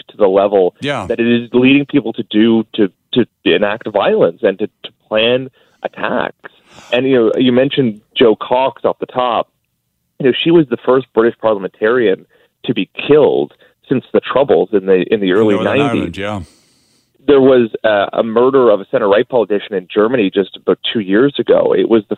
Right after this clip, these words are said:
Speaker 1: first far right, uh, you know, assassination in Germany going back to World War Two. Um, you know, the, the, the shooting attack on Republican congressman at a baseball game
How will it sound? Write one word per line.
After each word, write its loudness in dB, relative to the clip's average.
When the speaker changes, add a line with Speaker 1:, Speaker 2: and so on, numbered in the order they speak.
Speaker 1:
first 0
far 2
right, 2
uh, 0
you 0
know, 2
assassination -2
in 0
Germany 0
going 2
back -2
to -6
World 2
War 2
Two. 2
Um, -2
you -4
know, 4
the, 4
the, 0
the 2
shooting 0
attack -4
on 0
Republican -2
congressman -2
at 0
a 2
baseball 0
game -8